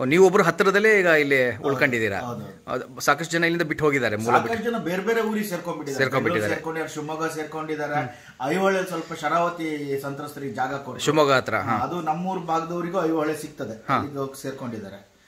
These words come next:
Speaker 1: ಓ.
Speaker 2: ಆ ಭಾಗದಲ್ಲಿ.
Speaker 1: ಆಮೇಲೆ ಯಾ-, ಯಾ-, ನೀವು ಇಲ್ಲಿ ಬಂದಾದ್ಮೇಲೆ ಯಾವತ್ತಾರು ಬಹಳ ಮಳೆ ಕಡಿಮೆ ಆಗಿ ಅಥವಾ ಬರಗಾಲ ಬಂದಾಗ ನೀವು, ಆ, ಹಳೆ ಊರು ಏನಾರು ಗೋಚರಿಸಿತಾ?
Speaker 2: ಹೋಗಿದ್ವಿ, ಹೋಗಿದ್ವಿ.
Speaker 1: ಹೋಗಿದ್ರಾ?
Speaker 2: ಆ ಥರ ಎಲ್ಲ ಆಗಿ ನಾವು
Speaker 1: ಎಷ್ಟ್ ಸರಿ ಆಗಿದೆ ಆ ಥರ? ನೀವು
Speaker 2: ಆ
Speaker 1: ಇಲ್ಲಿ
Speaker 2: ಥರ
Speaker 1: ಬಂದು
Speaker 2: ಒಂದು ಸಲಿನ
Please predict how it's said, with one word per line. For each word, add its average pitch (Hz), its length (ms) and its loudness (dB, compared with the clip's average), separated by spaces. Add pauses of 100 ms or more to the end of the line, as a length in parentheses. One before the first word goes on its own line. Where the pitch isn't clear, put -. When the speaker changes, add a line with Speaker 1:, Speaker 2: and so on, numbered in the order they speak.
Speaker 1:
ಓ. 104 120 -10 (400)
Speaker 2:
ಆ 113 100 -6
ಭಾಗದಲ್ಲಿ. 98 640 -14 (160)
Speaker 1:
ಆಮೇಲೆ 165 300 2
ಯಾ-, 135 220 4
ಯಾ-, 139 200 2
ನೀವು 151 140 -2
ಇಲ್ಲಿ 151 180 0
ಬಂದಾದ್ಮೇಲೆ 156 760 4
ಯಾವತ್ತಾರು 151 520 2 (320)
ಬಹಳ 139 260 4
ಮಳೆ 147 260 4
ಕಡಿಮೆ 139 280 2
ಆಗಿ 135 280 0
ಅಥವಾ 127 220 -2
ಬರಗಾಲ 135 360 2
ಬಂದಾಗ 139 360 2
ನೀವು, 139 320 0 (280)
ಆ, 120 120 -2
ಹಳೆ 123 200 4
ಊರು 139 280 4
ಏನಾರು 131 420 2 (100)
ಗೋಚರಿಸಿತಾ? 151 480 2
Speaker 2:
ಹೋಗಿದ್ವಿ, 190 260 2
ಹೋಗಿದ್ವಿ. 160 400 -2
Speaker 1:
ಹೋಗಿದ್ರಾ? 143 320 2
Speaker 2:
ಆ - 20 0
ಥರ 190 60 0
ಎಲ್ಲ 190 220 0
ಆಗಿ 185 320 2
ನಾವು 185 120 4
Speaker 1:
ಎಷ್ಟ್ 180 140 2
ಸರಿ 214 160 8
ಆಗಿದೆ 156 240 4
ಆ 135 80 4
ಥರ? 127 220 -4
ನೀವು 135 200 -4
Speaker 2:
ಆ - 20 0
Speaker 1:
ಇಲ್ಲಿ 139 160 -2
Speaker 2:
ಥರ - 60 0
Speaker 1:
ಬಂದು 156 140 4
Speaker 2:
ಒಂದು 214 380 0
ಸಲಿನ 208 340 -4